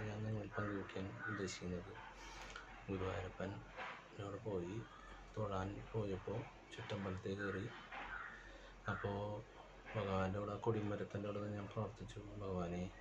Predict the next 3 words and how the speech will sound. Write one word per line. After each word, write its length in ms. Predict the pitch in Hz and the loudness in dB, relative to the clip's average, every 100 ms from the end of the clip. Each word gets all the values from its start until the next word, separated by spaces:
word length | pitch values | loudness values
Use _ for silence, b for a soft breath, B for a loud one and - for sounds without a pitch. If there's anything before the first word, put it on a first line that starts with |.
| - - | -12 -6
എനിക്കൊരു, 420 | 104 95 - 98 101 117 - - B B B B B - - | -4 0 2 0 0 -4 -10 -16 B B B B B -10 -2
ഉം, 280 | 110 104 107 117 - - - - | 0 0 -4 -6 -12 -18 -18 -16
പ്രസാദം 540 | - 95 - 95 95 | -8 -4 0 2 2